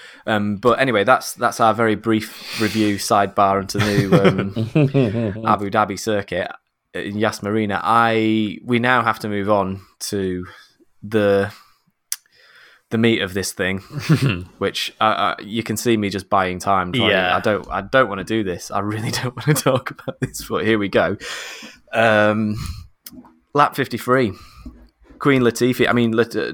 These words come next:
Speaker 1: Nicholas Latifi crashes, and there's a safety car. In the crashes in the hotel section that we just mentioned, mentioned, which
Speaker 2: Yeah.
Speaker 1: causes,
Speaker 3: Mm-hmm.
Speaker 1: obviously,
Speaker 2: The same way
Speaker 1: incidents,
Speaker 2: that
Speaker 1: was
Speaker 2: Bottas almost did and Raikkonen has
Speaker 1: Yeah.
Speaker 2: earlier in the
Speaker 1: Yeah.
Speaker 2: weekend.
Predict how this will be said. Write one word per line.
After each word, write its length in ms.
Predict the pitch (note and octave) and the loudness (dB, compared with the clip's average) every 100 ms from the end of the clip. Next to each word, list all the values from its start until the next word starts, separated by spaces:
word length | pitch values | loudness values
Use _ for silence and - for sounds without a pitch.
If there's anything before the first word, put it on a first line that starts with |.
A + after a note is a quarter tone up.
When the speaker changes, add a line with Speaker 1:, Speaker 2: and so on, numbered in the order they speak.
| - | -6
Speaker 1:
Nicholas 380 | B2+ C3 B2 A2+ | -4 0 0 0
Latifi 640 | G#2+ - A#2+ B2 F2 F#2+ - - - - - _ _ _ | -6 0 0 0 -2 -6 -8 -20 -20 -20 -20 _ _ _
crashes, 1120 | - B2 - E2+ E2+ - - - - - - - | -2 -2 -2 -6 -6 -8 -10 -12 -12 -14 -14 -4
and 140 | G#2+ | 0
there's 100 | G2+ | 0
a 80 | G2 | 0
safety 360 | A2+ G#2+ G#2+ | 0 0 -2
car. 320 | F2+ D#2+ D#2+ G2 _ _ _ _ _ - _ - | -8 -4 -4 -8 _ _ _ _ _ -20 _ 4
In 180 | D#3+ D3+ | 4 4
the 80 | |
crashes 360 | - E3 E3 B2+ | 0 0 0 -2
in 80 | C3 | -2
the 60 | A#2 | -2
hotel 280 | A2+ A#2+ A2 | 2 2 2
section 300 | - - F#2+ | -4 -6 -6
that 80 | D2+ | -6
we 80 | |
just 180 | F2+ F2+ | -6 -6
mentioned, 440 | G2 G#2+ - - F#2 | -4 -4 -6 -10 -14
mentioned, 280 | F#2 - | -14 -8
which 100 | F#2 | 0
Speaker 2:
Yeah. 120 | G2+ F#2 | 0 2
Speaker 1:
causes, 340 | A2+ G#2 E2+ | 0 -2 -6
Speaker 3:
Mm-hmm. 80 | - | -12
Speaker 1:
obviously, 220 | - E2+ | -10 -6
Speaker 2:
The 60 | - A2 G#2 | 2 4 6
same 60 | |
way 100 | G2+ | 4
Speaker 1:
incidents, 300 | G2 F#2+ G2 G2 | 4 6 4 2
Speaker 2:
that 40 | - A2 | -6 0
Speaker 1:
was 160 | A2 G#2 | 0 2
Speaker 2:
Bottas 240 | G#2 G2 | 0 2
almost 420 | G2 G2+ F#2+ F#2 - | 2 2 2 0 2
did 180 | F#2+ | 2
and 120 | F#2+ F#2 | 2 2
Raikkonen 540 | F2+ F2+ - F#2+ D#2+ | 2 0 -2 -2 0
has 280 | F#2+ F2+ G2+ | 0 0 0
Speaker 1:
Yeah. 280 | F#2 G2 G#2 | 0 2 4
Speaker 2:
earlier 240 | G2 G2 | 4 2
in 60 | G2 | 0
the 100 | G2 | 0
Speaker 1:
Yeah. 180 | F#2+ G2 | 0 0
Speaker 2:
weekend. 360 | F#2 F#2+ G2+ | -2 -4 -6